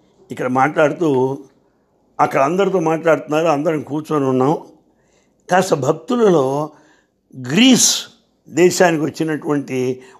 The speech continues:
ఒక భక్తుడు ఉన్నాడు. స్వా-, వాడి పేరు జార్జ్. స్వామి అన్నారు,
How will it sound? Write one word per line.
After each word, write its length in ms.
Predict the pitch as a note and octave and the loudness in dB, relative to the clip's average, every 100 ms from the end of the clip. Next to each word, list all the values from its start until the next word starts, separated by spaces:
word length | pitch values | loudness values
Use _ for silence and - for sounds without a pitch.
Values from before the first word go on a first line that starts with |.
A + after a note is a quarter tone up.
| - | -2
ఒక 120 | C3 | 2
భక్తుడు 480 | C3 A2 - - G2+ | 2 0 -4 -6 -6
ఉన్నాడు. 400 | F#2 F#2 D#2+ - _ _ _ _ - | -4 -6 -6 -12 _ _ _ _ -4
స్వా-, 200 | A2 A#2 | 0 2
వాడి 260 | C#3+ D#3 C3+ | 4 4 2
పేరు 380 | D#3 F3+ A#2+ F#2 | 0 -2 -2 -2
జార్జ్. 400 | A#2+ A2+ F#2+ - - - _ _ _ - | 2 4 2 -2 -14 -16 _ _ _ -10
స్వామి 260 | B2+ C#3+ D#3+ | -4 -2 0
అన్నారు, 420 | D#3+ F3 F#3+ | 0 2 2